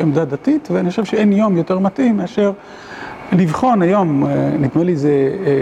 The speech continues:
מאה שישים שנה בערך אחרי, אה, הולדתו, אה, באיזושהי, אה, בערך, אני, לא, אולי פחות, אה, שנים, קצת, אה, להסתכל על זה מ-, מ-, מבחוץ.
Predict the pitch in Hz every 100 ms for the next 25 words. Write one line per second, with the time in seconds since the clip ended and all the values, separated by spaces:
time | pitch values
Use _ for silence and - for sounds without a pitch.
0 | 131 127 127 131 135 156 156 - 160 -
1 | 151 170 139 131 - 156 - 160 156 160
2 | 156 160 170 170 196 196 285 233 - -
3 | - - - 190 180 180 175 170 170 170
4 | 165 - - 220 208 202 190 175 165 156
5 | 185 214 185 123 156 156 170 147 135 -
6 | - 240 196 - - - 170 160 170 -
7 | 190 196 208 247 - 214 196 202 170 160
8 | 170 - 156 139 143 139 139 - 143 127
9 | - 143 127 110 - - -